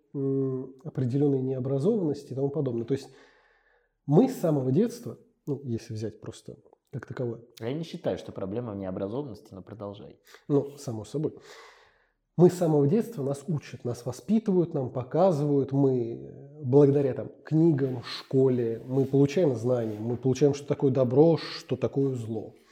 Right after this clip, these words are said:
Speaker 1: Как вести себя правильно, как вести себя неправильно. Нам показывают множество примеров. То есть мы на всём этом учимся. То есть у нас всегда есть, опять же, сравнение, есть, э, мерить по себе, как бы это ни было.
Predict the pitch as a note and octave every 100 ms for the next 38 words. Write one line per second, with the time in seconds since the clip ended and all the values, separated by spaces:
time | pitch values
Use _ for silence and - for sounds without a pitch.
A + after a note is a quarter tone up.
0 | - _ - C3 C3 A2 C3+ - C3+ -
1 | D3 E3 D#3+ D3+ C3+ B2 - C#3 - B2+
2 | B2 B2 B2 A#2+ G2+ - - _ _ _
3 | _ _ _ _ _ _ _ - B2 B2
4 | B2+ D#3 C#3+ D#3 C#3+ D3 C#3+ - D3 -
5 | A2 A#2+ A2 G#2+ - A2+ - _ _ _
6 | - C#3+ E3+ E3 D#3+ D3+ D3 D3 - A2
7 | - - B2 - C#3 D#3+ - - C#3 F#3
8 | F#3+ D3+ D3 C3+ C#3 B2 B2 - - _
9 | - - E3+ D3 C3 B2+ A#2 A#2 B2 B2
10 | C3+ C3 - D3 C#3 C3+ C3+ C3 B2+ C3
11 | - _ _ _ _ _ D3+ D3+ F3+ F#3
12 | F3+ E3 - E3 B2+ B2+ B2 A#2 A#2 A2
13 | A#2 A#2 G#2+ G#2